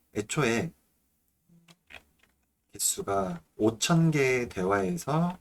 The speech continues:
오천 개의 대화에서 약 오만 개 정도의, 아니, 일단 사십팔 K의 크라이테리아를 가지고 했죠. 근데 이 루브릭이 모든 의사들이 다 동의한 게 아니에요. 다시 말해서 소수 의견도 좀 있습니다.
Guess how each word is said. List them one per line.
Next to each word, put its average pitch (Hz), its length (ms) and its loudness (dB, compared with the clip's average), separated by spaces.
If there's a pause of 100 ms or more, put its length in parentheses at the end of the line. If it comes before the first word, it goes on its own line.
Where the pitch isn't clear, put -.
(960)
오천 190 300 -4
개의 104 220 0
대화에서 90 720 -4 (1700)
약 95 160 -6
오만 151 380 6
개 160 80 6
정도의, 127 600 -2 (160)
아니, - 140 -6
일단 - 240 -20 (1080)
사십팔 - 440 -2
K의 143 800 -2
크라이테리아를 123 680 2
가지고 95 260 -6
했죠. 98 260 -4 (320)
근데 110 220 -4
이 113 160 0
루브릭이 117 600 2 (440)
모든 160 720 4
의사들이 127 380 0
다 - 200 -2
동의한 117 300 0
게 - 60 -2
아니에요. 175 260 -4 (720)
다시 - 140 -12
말해서 101 320 -6 (100)
소수 208 280 2
의견도 196 220 4
좀 185 120 -4
있습니다. 180 380 -6